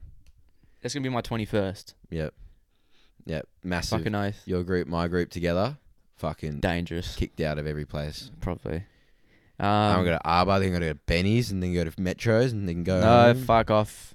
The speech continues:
Speaker 2: Yeah, I'm fucking going Benny's, bro.
Speaker 1: Watch me end up, okay. Mark my words. Watch me end up at Metros tonight.
Speaker 2: Tonight?
Speaker 1: I'm going Fed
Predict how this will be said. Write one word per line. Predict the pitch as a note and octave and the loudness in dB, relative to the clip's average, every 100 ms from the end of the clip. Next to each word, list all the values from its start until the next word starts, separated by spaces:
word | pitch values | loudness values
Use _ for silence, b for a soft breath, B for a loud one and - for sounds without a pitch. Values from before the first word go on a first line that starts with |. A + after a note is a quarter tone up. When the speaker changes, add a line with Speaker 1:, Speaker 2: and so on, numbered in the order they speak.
| - | -14
Speaker 2:
Yeah, | E2 | -10
I'm | F#2 | -4
fucking | F#2+ F2 F2+ | -4 -4 -2
going | E2+ D2+ | -2 2
Benny's, | E2+ E2 D2+ | 2 2 0
bro. | D2 D#2 D#2 D#2 - | 0 0 0 -4 -2
Speaker 1:
Watch | C#3 F#3+ | 2 2
me | C#4+ F3+ | 4 6
end | D3 | 6
up, | C#3 - | 4 2
okay. | C3+ C3+ G2 G#2+ b b b b b _ - - - _ _ _ _ _ - _ _ - | 2 4 4 2 b b b b b _ -20 -20 -20 _ _ _ _ _ -20 _ _ 4
Mark | D3 E3 | 6 6
my | D3+ C#3 | 4 4
words. | A#2 G#2 D#3 - - - _ _ _ - | 6 8 6 2 -14 -20 _ _ _ -18
Watch | - G#2+ B2+ - | -6 -2 0 0
me | B2 | 0
end | A2 G#2+ | 2 2
up | G#2 | 0
at | |
Metros | F#2 F2 F2 F#2+ - | -2 -6 -6 -8 -8
tonight. | F2 E2 - - - - - | -8 -10 -14 -20 -20 -20 -6
Speaker 2:
Tonight? | G2 F2+ C#3 - - - - - _ _ - - - | 0 2 2 -2 -16 -18 -20 -20 _ _ -20 -20 -6
Speaker 1:
I'm | A#2+ | 0
going | A#2+ A#2 A2+ | 4 4 2
Fed | - C3 D#3+ | 4 6 6